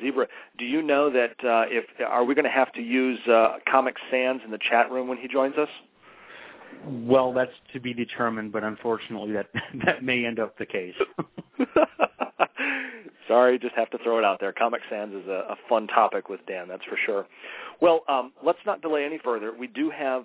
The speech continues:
Speaker 1: uh, Mister Chris Smith, or, uh, as he's better known on the internet here in the real estate realm, uh, Tech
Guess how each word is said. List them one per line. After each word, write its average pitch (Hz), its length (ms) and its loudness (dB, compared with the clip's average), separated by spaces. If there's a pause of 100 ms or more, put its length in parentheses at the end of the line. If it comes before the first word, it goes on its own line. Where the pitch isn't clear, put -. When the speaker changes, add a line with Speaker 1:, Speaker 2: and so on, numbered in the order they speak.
(100)
Speaker 1:
uh, 120 80 -8
Mister 120 220 -12
Chris 131 220 -8 (120)
Smith, 113 220 -8 (200)
or, 107 300 0
uh, 107 160 2
as 123 220 4
he's 123 140 -4
better 139 200 4
known 117 220 0
on 107 100 -4
the 107 80 -8
internet 110 340 -4
here 113 160 -4
in 104 80 -4
the 104 260 -2
real 117 180 -2
estate 110 240 -2
realm, 113 260 0 (340)
uh, 113 120 4 (100)
Tech 147 140 4